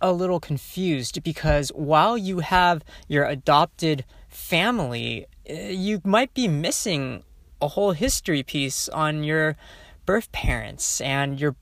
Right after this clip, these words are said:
birth family. You might have brothers and sisters, um, and there's a lot to process. That's something I've learned, is that in the journey that my adopted child will be taking,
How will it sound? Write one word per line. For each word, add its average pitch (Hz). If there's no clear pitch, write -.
birth 156
family. 156
You 127
might 160
have 147
brothers 151
and 117
sisters, 220
um, -
and 185
there's 226
a 254
lot 226
to 180
process. -
That's 226
something 196
I've 139
learned, 127
is 143
that 147
in 226
the 185
journey 147
that 135
my 139
adopted 143
child 135
will 147
be 127
taking, 120